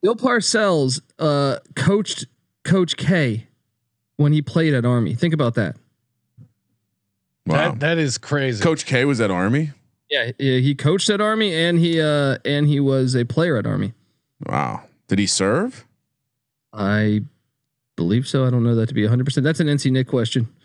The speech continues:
Speaker 2: Okay. I'll, I'll, uh, I'll phone up the better Dant. <laughs> Go ahead, Sean. Why are you giving me Navy? I'm an Army guy.
Speaker 3: All right. Taking Army plus eight and a half.
Speaker 2: Uh, uh,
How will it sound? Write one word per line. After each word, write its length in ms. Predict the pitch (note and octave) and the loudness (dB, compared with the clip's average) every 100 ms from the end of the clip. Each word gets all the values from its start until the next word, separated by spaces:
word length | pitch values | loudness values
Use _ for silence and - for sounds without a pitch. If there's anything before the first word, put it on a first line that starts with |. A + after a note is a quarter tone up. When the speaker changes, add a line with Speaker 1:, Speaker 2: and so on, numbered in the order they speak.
| - | -6
Speaker 2:
Okay. 440 | F#2+ G#2 A2+ A2 G2+ G2+ | -2 0 0 -2 -2 -2
I'll, 200 | G2 G#2+ | -2 -2
I'll, 240 | F#2 G#2 G#2 | -2 0 2
uh, 240 | G2+ G2 | 0 0
I'll 300 | F#2 G2+ G2+ - - | 0 0 -2 -8 -20
phone 300 | - A2 G2+ | -4 0 0
up 180 | F#2 - | -2 -4
the 80 | D#2+ | -2
better 260 | F2 E2 | 0 0
Dant. 320 | D2+ D#2 D#2+ - - _ - - - | -2 -4 -4 -8 -16 _ -12 -12 -6
<laughs> 500 | - - - - - | -6 -8 -20 -20 -6
Go 100 | G#2 | -2
ahead, 160 | F#2+ F2+ | 0 -2
Sean. 360 | - F2 E2+ E2 _ _ _ _ _ _ _ _ _ - - _ _ | -2 -2 -4 -8 _ _ _ _ _ _ _ _ _ -20 -20 _ _
Why 120 | - C3 | -2 0
are 40 | |
you 120 | D#3 D#3 | 2 2
giving 220 | D#3 D3 | 0 2
me 100 | C3+ | 0
Navy? 340 | C3 D3+ G2 | 2 0 -2
I'm 140 | F2 A2 | 0 0
an 80 | |
Army 300 | A#2+ B2+ B2 | 2 0 0
guy. 400 | A2+ C#3+ G2+ - - _ _ _ _ _ | 0 -2 -2 -8 -20 _ _ _ _ _
Speaker 3:
All 180 | D#3 F#3+ | -2 0
right. 340 | B3+ C#4 A#3 - _ _ _ _ _ _ _ _ _ _ _ E3 | 0 0 -4 -12 _ _ _ _ _ _ _ _ _ _ _ -6
Taking 300 | F#3 G3+ G#3 | -2 0 0
Army 380 | A3 C#4 C#4 F#3+ | 0 0 0 -4
plus 360 | C#3 G#3+ G#3+ | -2 -2 0
eight 140 | A#3 A3+ | 0 0
and 100 | A3 | 0
a 60 | |
half. 400 | G#3+ B3 A#3 G3 - | 0 0 -2 -4 -4
Speaker 2:
Uh, 40 | |
uh, 60 | A2 | -4